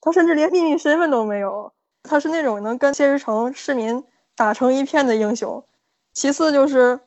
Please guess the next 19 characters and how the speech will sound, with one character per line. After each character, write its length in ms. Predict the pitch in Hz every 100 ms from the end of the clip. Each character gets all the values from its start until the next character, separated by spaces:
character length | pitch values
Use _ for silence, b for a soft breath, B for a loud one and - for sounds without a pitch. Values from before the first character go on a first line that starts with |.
| _ _ _ -
神 180 | - 262
速 80 |
力 100 | 294
爆 200 | 294 302
发 140 | 294 269
能 140 | 277
秒 240 | 285 202 196
一 60 |
片， 180 | 214 269
这 80 | 277
太 200 | - 392
扯 160 | -
淡 160 | 226 226
了。 80 | 202
你 100 | 214
能 160 | 269 370
秒 180 | 302 233
一 80 | 262
片， 320 | 381 311